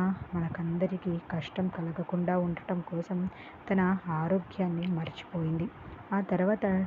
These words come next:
డాక్టర్ దగ్గర పరీక్షలు చేయిస్తే గుండె జబ్బు సూచనలు కనబడుతున్నాయన్నాడు. క్షమించండి. పెళ్ళైనప్పటి నుండి తనకు ఇష్టమైన, ఇష్టమైన తీరని చిన్-,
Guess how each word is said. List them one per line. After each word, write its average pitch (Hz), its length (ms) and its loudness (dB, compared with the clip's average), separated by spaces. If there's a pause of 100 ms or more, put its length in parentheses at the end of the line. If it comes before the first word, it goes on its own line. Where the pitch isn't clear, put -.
డాక్టర్ 175 440 2
దగ్గర 170 420 0
పరీక్షలు 160 600 -2
చేయిస్తే 160 520 -4 (540)
గుండె 170 300 0
జబ్బు 175 300 -2
సూచనలు 170 640 -2 (260)
కనబడుతున్నాయన్నాడు. 170 1200 0 (2500)
క్షమించండి. 170 580 -2 (460)
పెళ్ళైనప్పటి 196 680 4
నుండి 175 240 2
తనకు 185 320 2
ఇష్టమైన, 175 500 2 (1400)
ఇష్టమైన 180 480 2
తీరని 175 500 2
చిన్-, 175 540 0